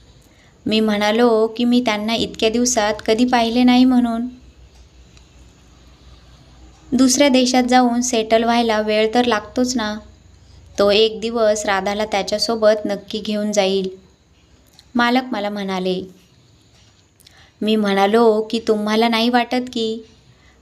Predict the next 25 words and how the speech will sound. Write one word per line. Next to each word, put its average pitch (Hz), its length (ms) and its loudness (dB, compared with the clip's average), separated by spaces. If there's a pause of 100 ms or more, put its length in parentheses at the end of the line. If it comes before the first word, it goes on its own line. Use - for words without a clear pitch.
पाच 262 280 0
वर्ष 269 320 0
जरा 247 380 2
जास्तच 240 500 -4
झाले 240 240 0
आहेत? 220 400 -2 (1700)
मला 254 280 4
नाही 262 260 4
वाटत 254 520 0
की 247 100 0
विनोद 220 340 -4
आता 226 340 2
परत 208 340 0 (120)
कधी 202 180 -2
येईल. 196 580 -2 (1800)
तो 269 120 2
नक्की 254 360 0
येईल 247 580 2 (140)
आणि 254 220 0
राधाला 214 380 -2
घेऊन 214 360 -6
जाईल. 196 540 -4 (560)
तुम्ही 233 300 4
चहा 214 240 0
प्या," 196 300 -2